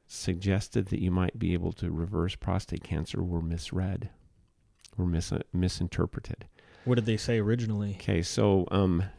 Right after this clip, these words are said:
Speaker 1: and I, I think it's appropriate to say this, but, um, there was a study that was, um, conducted by two of the pioneers in, in nutrition, uh, Dean Ornish and, um, Neil Barnard. Uh, Dean Ornish,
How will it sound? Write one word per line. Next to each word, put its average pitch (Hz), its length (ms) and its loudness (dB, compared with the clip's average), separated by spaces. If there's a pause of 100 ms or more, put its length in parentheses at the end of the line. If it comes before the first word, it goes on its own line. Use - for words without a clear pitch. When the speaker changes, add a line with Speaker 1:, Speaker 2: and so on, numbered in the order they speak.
Speaker 1:
and 85 320 4 (440)
I, - 80 0 (160)
I 90 40 2
think 127 260 0
it's - 160 -4
appropriate - 480 -2
to 95 120 -4
say 90 240 0
this, 78 240 -4
but, - 400 -4
um, 87 520 -2 (100)
there 98 220 2
was 92 380 0
a 90 60 -2
study 95 640 -2 (160)
that 87 460 -4
was, 87 420 -2 (240)
um, 78 300 -4
conducted 90 560 -4
by 85 200 -6
two - 200 -2
of 87 100 -4
the 85 60 -8
pioneers 85 840 -2
in, 78 460 -2 (100)
in 85 140 -2
nutrition, - 600 -4 (500)
uh, 82 120 -2 (100)
Dean 95 220 4
Ornish 95 600 0 (160)
and, 80 460 0 (120)
um, 82 280 -2
Neil 92 260 2
Barnard. 85 520 -2 (720)
Uh, 85 100 0
Dean 95 260 0
Ornish, 92 580 0